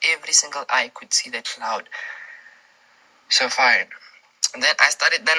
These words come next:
I, I knew that it's time for Jesus Christ to come and fetch his children here on, on earth.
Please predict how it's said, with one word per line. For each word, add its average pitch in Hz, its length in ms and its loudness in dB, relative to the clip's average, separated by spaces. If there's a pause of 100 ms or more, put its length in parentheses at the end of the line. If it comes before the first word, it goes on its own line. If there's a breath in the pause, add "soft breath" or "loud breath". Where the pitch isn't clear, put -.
(120)
I, 156 240 4 (100)
I 160 180 6
knew 190 260 -6
that - 200 -4 (140)
it's 175 180 4
time 156 320 2
for 147 160 0
Jesus - 360 4
Christ - 340 -2
to - 120 -4
come 143 240 -2
and 127 100 -8
fetch 143 300 0
his - 120 4
children 127 580 0
here 131 80 -8
on, 123 160 -8 (220)
on - 200 -4
earth. 120 300 -4